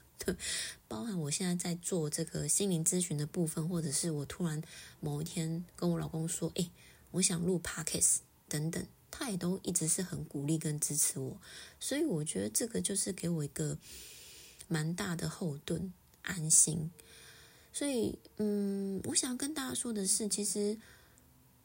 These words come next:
不管支持你的人是谁，我觉得至少我们要知道，就是会有一个人一直支持着我们，对吧？我觉得这才是我们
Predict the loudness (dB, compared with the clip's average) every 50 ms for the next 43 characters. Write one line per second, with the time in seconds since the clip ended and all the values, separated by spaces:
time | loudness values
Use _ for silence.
0 | -12 -8 -6 -4 -2 -2 0 2 2 4 4 4 4 4 2 2 2 2 2 0
1 | 0 0 0 0 0 2 2 2 2 2 2 0 -2 -2 -2 -2 -2 -4 -4 0
2 | 0 2 2 4 4 4 4 4 2 0 -6 -10 -14 -16 -20 -20 -20 -20 -20 -20
3 | -20 -20 -20 -20 -20 -20 -20 -14 -4 0 0 2 2 2 2 2 2 2 2 2
4 | 2 2 2 0 0 0 0 0 2 2 2 2 0 -2 -4 -8 -14 -20 -20 -20
5 | -20 -20 -20 -4 0 0 2 2 2 2 2 0 0 2 0 0 -2 -4 -4 -6
6 | -8 -12 -18 -20 -20 -20 -6 0 2 4 4 4 4 2 0 0 0 0 0 0
7 | -2 -4 -4 -4 -6 -10 -10 -10 -12 -12 -12 -16 -20 -20 -20 -20 -20 -20 -20 -20
8 | -20 -20 -20 -20 -10 -2 -2 0 0 -2 -6 -12 -14 -18 -20 _ -20 -20 -6 -2
9 | 0 2 2 2 0 0 -2 -2 -2 -2 4 4 6 6 6 2 0 -2 -2 -2
10 | -4 -6